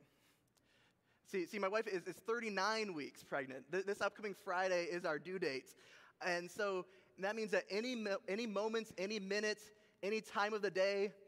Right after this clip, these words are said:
we might just have to drop everything and, and rush to the hospital,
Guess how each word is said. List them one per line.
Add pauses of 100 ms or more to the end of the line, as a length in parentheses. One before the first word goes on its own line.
(920)
we
might
just
have
to
drop
everything (600)
and,
and (280)
rush
to
the
hospital,